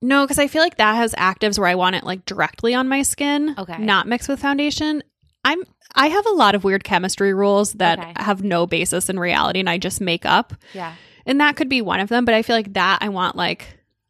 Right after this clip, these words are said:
Speaker 1: on my skin.
Speaker 2: So here's a little thing that you might like doing. I do a, a drop of Vintners, I do a drop of foundation,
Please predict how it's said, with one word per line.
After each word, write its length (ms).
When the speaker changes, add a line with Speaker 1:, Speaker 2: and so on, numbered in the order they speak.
Speaker 1:
on 200
my 140
skin. 420
Speaker 2:
So 340
here's 360
a 100
little 300
thing 200
that 220
you 120
might 220
like 200
doing. 400
I 160
do 220
a, 100
a 40
drop 220
of 100
Vintners, 500
I 120
do 220
a 60
drop 260
of 80
foundation, 720